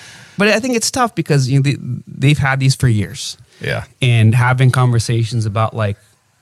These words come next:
Speaker 1: selling to a dealer who's gonna just turn around and sell it, it's, it's, it can be touchy sometimes
Speaker 2: Yeah.
Speaker 1: because it's,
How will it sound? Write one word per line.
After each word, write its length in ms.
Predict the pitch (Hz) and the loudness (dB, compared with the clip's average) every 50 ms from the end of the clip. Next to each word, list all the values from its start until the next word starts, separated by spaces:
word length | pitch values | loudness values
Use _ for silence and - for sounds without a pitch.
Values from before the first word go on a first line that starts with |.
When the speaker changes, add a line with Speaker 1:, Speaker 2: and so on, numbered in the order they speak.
| _ _ _ _ _ _ _ _ _ _ _ _ _ _ _ _ _ _ _ _ _ - | _ _ _ _ _ _ _ _ _ _ _ _ _ _ _ _ _ _ _ _ _ -8
Speaker 1:
selling 340 | - - 113 117 120 120 117 | -4 -2 0 2 2 2 2
to 120 | 120 117 117 | 2 2 2
a 40 | 110 | 2
dealer 440 | 104 117 117 113 110 113 113 113 | 2 0 0 0 2 0 0 0
who's 200 | 110 110 110 101 | 0 0 -2 -2
gonna 220 | 104 110 101 104 98 | -2 -2 -4 -4 -6
just 220 | 92 107 104 - | -8 -10 -14 -12
turn 160 | - 110 110 | -10 -10 -10
around 240 | 104 104 104 101 101 | -8 -8 -8 -8 -8
and 80 | 104 101 | -8 -8
sell 260 | - 101 104 107 107 | -8 -8 -8 -8 -8
it, 100 | 101 - _ - | -8 -10 _ -16
it's, 300 | - 165 - - - - _ 285 - _ _ _ - | -16 -14 -14 -14 -16 -16 _ -20 -20 _ _ _ -8
it's, 280 | 160 - - - - - - | -6 -4 -4 -4 -6 -6 -10
it 80 | - - | -18 -8
can 200 | - - 190 175 | -2 0 0 2
be 100 | 170 - | 2 0
touchy 320 | - 170 151 - - 113 | 0 -2 -4 -4 -4 -6
sometimes 640 | - - - - - - - - - - - - - | -8 -8 -8 -12 -12 -14 -16 -16 -14 -12 -10 -8 -6
Speaker 2:
Yeah. 60 | - | -4
Speaker 1:
because 340 | - - 117 110 104 - - - - - - - - - - - - | 0 0 2 0 0 -2 -6 -14 -18 -20 -18 -20 -20 -20 -20 -20 -12
it's, 320 | - - - - - - | -8 -6 -6 -4 -4 -6